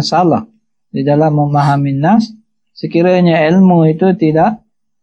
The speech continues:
terbina di atas asas-asas ini. Ha, macam kita belajar dulu. Hadis apa? Hadis,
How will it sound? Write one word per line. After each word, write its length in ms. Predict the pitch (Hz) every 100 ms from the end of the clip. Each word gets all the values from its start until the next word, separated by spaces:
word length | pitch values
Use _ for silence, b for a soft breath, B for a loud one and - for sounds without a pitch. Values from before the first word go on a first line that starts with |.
| -
terbina 560 | 156 147 151 165 175
di 100 | 160
atas 640 | 143 131 - 151 147 - -
asas-asas 920 | 135 - 147 - 131 131 - 139 -
ini. 340 | 226 226 220 - - _ _ _ _ _ -
Ha, 140 | 135
macam 340 | 139 143 143 135
kita 240 | 135 135
belajar 480 | 127 135 135 135 127
dulu. 340 | 123 131 123 120 _ _ _ _
Hadis 460 | 139 139 147 147
apa? 260 | 143 156 220 220 - - _ _ _ _ _
Hadis, 880 | - 131 135 147 147 147 147 - -